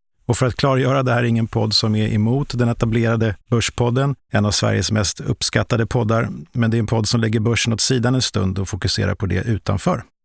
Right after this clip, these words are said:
Jag vill också tillägga att våra avsnitt är allmän information och inte ska ses som finansiell rådgivning eller ensamt utgöra underlag för investeringsbeslut. Och kom ihåg att historisk avkastning inte är en garant för framtida avkastning.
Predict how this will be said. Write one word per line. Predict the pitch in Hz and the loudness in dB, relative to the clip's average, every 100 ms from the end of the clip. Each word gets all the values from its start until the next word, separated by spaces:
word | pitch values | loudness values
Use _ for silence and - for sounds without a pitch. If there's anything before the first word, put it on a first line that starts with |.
| _ _ _ | _ _ _
Jag | 131 | 0
vill | 139 | 0
också | 139 143 | 0 0
tillägga | 151 139 131 127 | 0 0 0 0
att | 113 117 | 0 0
våra | 107 110 | 0 0
avsnitt | 104 - 104 - | 0 0 -4 -4
är | 98 98 | -4 -2
allmän | 113 101 98 104 | 0 0 0 0
information | 101 - 104 - 143 180 | 0 0 0 0 0 0
och | 143 | 0
inte | 113 110 | 0 -2
ska | - | -2
ses | 101 110 98 | 0 0 0
som | - 104 101 98 | 0 0 -2 -2
finansiell | - 98 95 104 95 | -2 0 0 0 0
rådgivning | 101 98 101 110 117 117 | 0 0 0 0 0 0
eller | 107 98 | -2 0
ensamt | 110 101 - 101 - | 0 0 0 0 -2
utgöra | 92 - 98 95 | -4 -2 -2 0
underlag | 110 95 98 95 92 | -2 -2 0 -2 -2
för | - 98 | -4 -2
investeringsbeslut. | 95 - 104 95 104 - 151 - - _ _ | -2 -2 -2 -2 -2 -2 -2 -4 -16 _ _
Och | 110 | -4
kom | - 110 | 0 0
ihåg | 117 107 | 0 0
att | 104 | -2
historisk | 104 - 110 95 107 | -2 -2 -2 -2 -2
avkastning | 98 101 104 - 110 | -2 -2 -4 -2 -4
inte | 101 101 | -2 -2
är | |
en | 101 | -2
garant | 101 101 104 | -2 -2 -4
för | - 98 | -6 -4
framtida | - 151 139 143 156 | 0 0 0 -2 -2
avkastning. | 143 151 - 170 | -2 -2 -2 -2